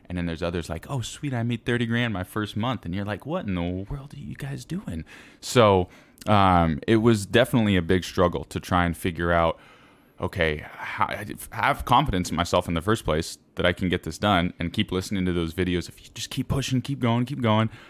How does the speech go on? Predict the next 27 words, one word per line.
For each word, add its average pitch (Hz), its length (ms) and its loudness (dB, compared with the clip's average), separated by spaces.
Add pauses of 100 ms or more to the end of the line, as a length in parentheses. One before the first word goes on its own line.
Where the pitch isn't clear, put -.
(120)
Um, 87 560 2 (220)
but 95 160 4
yeah, 90 240 4
it, 90 240 0
it 95 220 0
definitely 92 360 2
drained 87 300 0
me 80 100 0
out. 92 260 0
And 87 80 -4
I 80 40 -2
remember 80 300 -2
a 78 60 -2
lot 76 180 -6
of - 60 -12
times 76 220 -8
where 76 100 -6
I 76 40 -4
was 76 100 -8
just - 160 -14
stressed - 340 -6
out 73 300 -4
of 71 100 -12 (120)
not 76 320 -6
having 76 260 -6
any 73 140 -6
money, 107 340 4